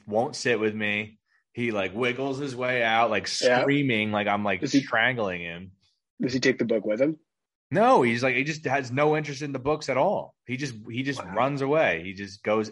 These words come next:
Speaker 1: anywhere but where I am. He
Speaker 2: And
Speaker 1: will
Speaker 2: that makes you
Speaker 1: not
Speaker 2: feel good.
Speaker 1: Yeah,
Speaker 2: <laughs>
Speaker 1: exactly.
Speaker 2: That makes you feel great.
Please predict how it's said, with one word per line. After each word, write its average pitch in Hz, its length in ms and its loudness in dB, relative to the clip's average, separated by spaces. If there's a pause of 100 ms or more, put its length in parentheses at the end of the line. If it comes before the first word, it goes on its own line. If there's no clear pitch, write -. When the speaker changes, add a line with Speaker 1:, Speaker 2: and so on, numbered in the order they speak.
Speaker 1:
anywhere 113 560 2
but 104 180 -4
where 95 200 0
I 92 300 -2
am. 71 100 -20 (540)
He 127 80 -8
Speaker 2:
And 135 80 -2
Speaker 1:
will 143 80 0
Speaker 2:
that 123 100 4
makes 117 140 2
you 123 60 2
Speaker 1:
not 120 80 -2
Speaker 2:
feel 98 140 -6
good. 80 240 -8 (240)
Speaker 1:
Yeah, 143 220 2 (400)
Speaker 2:
<laughs> - 380 -18
Speaker 1:
exactly. 135 680 -2
Speaker 2:
That 160 100 4
makes 143 200 2
you 135 80 2
feel 131 140 4
great. 95 360 -2